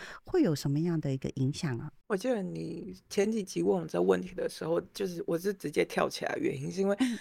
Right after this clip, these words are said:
Speaker 2: 女权运动 OK，但是女权主义的时候，我一直会连接到是女权至上主义。
Speaker 1: 嗯。
Speaker 2: 像我那时候有说啊，想要提一部法国的电影哦，那部电影非常的有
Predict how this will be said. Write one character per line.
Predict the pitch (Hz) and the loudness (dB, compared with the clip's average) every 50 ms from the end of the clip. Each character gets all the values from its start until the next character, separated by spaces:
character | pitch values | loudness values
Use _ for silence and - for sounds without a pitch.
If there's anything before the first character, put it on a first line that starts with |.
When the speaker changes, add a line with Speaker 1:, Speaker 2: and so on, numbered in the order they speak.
| - - | -8 -2
Speaker 2:
女 | - 208 | 0 4
权 | 190 240 254 | 6 6 6
运 | 277 294 277 | 6 4 4
动 | 254 214 | 4 4
OK， | 190 190 190 - 185 185 | 4 2 0 -2 -4 -2
但 | 185 208 226 | 0 2 2
是 | 269 | 4
女 | 254 220 180 | 4 2 2
权 | - - 180 165 185 | 2 0 -2 -2 -2
主 | 185 - 160 151 | -2 -4 -4 -4
义 | 180 | -2
的 | 175 165 156 | -2 -2 -4
时 | - - | -4 -6
候， | 147 139 151 | -4 -2 0
我 | 160 165 | 0 0
一 | 180 | 0
直 | - - 185 | -2 -2 -2
会 | 180 196 220 208 190 185 - - - - - - _ | 0 4 4 4 2 2 -4 -14 -20 -20 -20 -20 _
连 | _ - 180 170 185 190 | _ 4 4 4 4 0
接 | - 185 180 185 | 0 0 0 2
到 | 185 214 196 190 | 4 4 4 4
是 | 190 196 190 | 4 2 0
女 | 185 180 175 165 151 | 0 0 -2 -4 -4
权 | - - 165 151 156 160 | -4 -4 -4 -4 -4 -4
至 | - - - 196 | -6 -2 0 0
上 | 170 - - 170 147 143 147 | 0 2 2 0 0 -2 -6
主 | - - - - - | -8 -10 -10 -10 -10
义。 | - 165 - - - - - _ _ _ _ - | -12 -12 -12 -12 -16 -20 -20 _ _ _ _ 0
Speaker 1:
嗯。 | 240 214 185 - _ _ | 2 2 2 -2 _ _
Speaker 2:
像 | - 277 262 | 2 4 4
我 | 220 175 | 4 4
那 | 170 208 226 | 2 2 2
时 | 214 214 | 4 6
候 | 202 208 | 6 8
有 | 202 190 165 160 160 | 8 6 6 4 2
说 | - - 190 180 180 | 0 2 2 2 4
啊， | 175 175 180 185 | 2 2 0 -2
想 | 185 - 160 147 | -2 -4 -4 -2
要 | 151 165 180 | -2 -2 -2
提 | 180 - - - 165 160 165 | -4 -8 -10 -8 -6 -6 -8
一 | |
部 | 170 - - 202 190 | -8 0 2 2 2
法 | 185 - - 190 175 165 | 4 4 6 6 6 6
国 | - - 147 | 4 4 4
的 | 143 156 160 | 4 4 2
电 | - - - 214 180 160 160 | 0 -4 -2 0 2 2 2
影 | 156 147 156 - | 0 -4 -8 -8
哦， | 135 - - - - | -8 -10 -12 -10 2
那 | - 269 277 | 4 4 4
部 | 240 - | 4 0
电 | 247 - 254 208 | 0 4 4 4
影 | 170 165 | 4 2
非 | 165 - 202 | 2 2 2
常 | 196 185 175 | 2 2 0
的 | 165 165 | -2 -2
有 | 156 156 156 - | 0 2 2 2